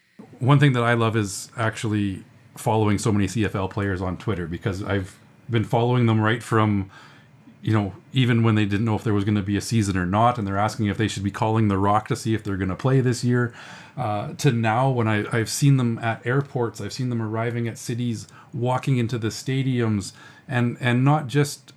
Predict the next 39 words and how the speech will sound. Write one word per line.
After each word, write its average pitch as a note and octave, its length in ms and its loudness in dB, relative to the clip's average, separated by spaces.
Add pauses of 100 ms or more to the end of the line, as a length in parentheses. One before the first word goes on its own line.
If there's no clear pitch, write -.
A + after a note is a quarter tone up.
(120)
the A#2+ 180 -2
Bombers A#2 440 0
who A#2 160 -2
I G#2+ 80 -2
follow, B2+ 320 -2
but G#2+ 140 -4
I, G#2 80 -6 (160)
like, A2+ 160 -4 (240)
Cody C3+ 220 0
Fajardo A#2+ 680 -2 (120)
arrived A2+ 440 0
in, G#2+ 220 -6 (100)
in G#2 340 -4 (340)
Regina, B2 640 0
and G2 80 -4
I G2+ 140 -4
saw A#2+ 220 -6
his C3+ 280 -2
tweet A2+ 440 -6
and, F#2 180 -8 (400)
and B2 160 -2
all B2+ 180 0
this A#2+ 120 -2
stuff, G#2+ 240 -6
and A2+ 100 0
it A#2 80 -4
just C#3+ 280 -2
continues C#3 460 2
to A2+ 120 -2
build A2+ 320 0
and G2+ 200 -2
build, A#2 340 -2
and G2+ 440 -6 (920)
to C3 120 0
see E3 200 2
the D3 140 2
players B2 420 -2
excited B2+ 440 -4
again B2+ 420 -2